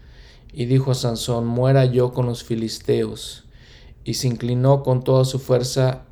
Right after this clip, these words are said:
y cayó la casa sobre los príncipes y sobre toda la gente que estaba en ella. Y fueron muchos los que mató al morir él, que los que había matado, fueron más, perdón, los que mató, ah, al morir él,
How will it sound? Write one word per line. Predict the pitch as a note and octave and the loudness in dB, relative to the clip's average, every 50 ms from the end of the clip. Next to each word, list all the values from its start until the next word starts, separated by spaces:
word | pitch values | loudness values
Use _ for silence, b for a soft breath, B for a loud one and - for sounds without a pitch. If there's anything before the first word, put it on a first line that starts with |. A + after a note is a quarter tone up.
| - - - | -20 -14 -10
y | B2 A2+ | -10 -8
cayó | - B2 A#2+ A#2+ A#2 A#2+ B2 B2+ | -4 -2 -2 0 0 2 2 4
la | B2+ A#2+ A#2 - - | 4 2 2 0 0
casa | B2 B2 B2+ C3 - C3+ C3 | 0 0 0 0 0 -2 -2
sobre | C3 - B2 A#2+ A#2+ | -2 -2 -4 -2 -2
los | A#2 A2 | -4 -6
príncipes | - - B2 A#2 A#2 A2+ - A#2+ A2+ - A#2+ A2+ - - | -6 -6 -6 -6 -6 -4 -6 -6 -4 -4 -4 -6 -6 -8
y | - | -10
sobre | - A#2+ G#2+ G#2+ A2 A2+ A2 - - - - - - | -6 -6 -4 -2 -2 -2 -4 -6 -8 -16 -20 -12 -4
toda | - B2 B2 B2+ | 0 0 2 2
la | A#2 A#2+ | 0 -2
gente | A#2+ C3 A#2+ A2+ - C3+ - | -2 -4 -6 -4 -6 -8 -8
que | - | -8
estaba | B2+ - - A#2 A2 A2 | -10 -8 -8 -8 -6 -6
en | A2+ A2+ A2+ | -6 -6 -6
ella. | A2+ A#2 A2 A2+ A2+ A#2 A#2+ - b b b b b b b b b b b - | -6 -6 -6 -6 -8 -8 -10 -14 b b b b b b b b b b b -12
Y | - G#2+ | -12 -10
fueron | - - B2+ B2 A#2+ A#2+ B2 | -4 0 0 0 2 0 -2
muchos | B2 B2 B2+ - C3 A#2 A2 - - - | -2 -4 -4 -4 -4 -4 -6 -6 -10 -8
los | A2+ A2 G#2+ - | -6 -6 -6 -6
que | - - A2+ | -6 -6 -6
mató | A2 A2 A2 - - - - - - C3 C3+ C#3 D3 D3+ D3+ D#3 C#3+ - - - - | -4 -6 -6 -8 -12 -20 -18 -6 0 4 6 6 6 6 2 -2 -6 -14 -20 -16 -10
al | - A#2+ A2+ A#2 | -8 -6 -4 -4
morir | A#2 A2+ A2+ A#2 C#3 D#3+ E3 D3+ | -4 -4 -4 -2 -2 0 2 4
él, | C3+ C3 B2+ B2+ C3 C#3 C#3+ - - b b b b b b b b b b b b b b b - | 4 6 6 4 2 0 -2 -6 -10 b b b b b b b b b b b b b b b -12
que | - A2+ | -8 -6
los | A2 A2 A2+ - | -6 -6 -6 -6
que | - A2+ | -4 -2
había | A2 A#2 A#2+ A#2+ | 0 0 0 0
matado, | B2 A#2+ A2+ - - A#2 A#2 A#2 A#2 A#2 A#2 - - - - - - | 0 -2 -4 -4 -2 -2 -2 -2 -2 -2 -4 -4 -6 -10 -20 -20 -8
fueron | - - C#3 C#3+ C#3 C3+ B2+ | -2 2 4 4 6 6 6
más, | C3 C3+ D#3 F3 F3 | 6 6 6 4 2
perdón, | - - - B2+ A#2 A#2+ B2 B2 A#2+ | 0 0 0 0 2 2 -2 -2 -2
los | A#2 A2+ - | -4 -6 -6
que | - C3 A#2 | -6 -4 -4
mató, | A2+ A2+ A2+ - - C#3 B2+ C3 C3+ B2+ - - - - - - - | -2 -4 -4 -4 0 2 2 2 2 0 -6 -16 -20 -20 -20 -18 -12
ah, | - C3 B2+ A#2+ A#2 A#2 A2 - - | -6 -4 -4 -2 -2 -4 -4 -6 -4
al | - A#2 A2+ | -2 -2 -2
morir | A#2 A#2 A#2 A#2 C3 C3+ C3+ | -2 -2 -2 0 4 4 6
él, | B2 A#2+ B2+ C#3 D3 C#3 C3+ | 6 6 6 4 2 -2 -4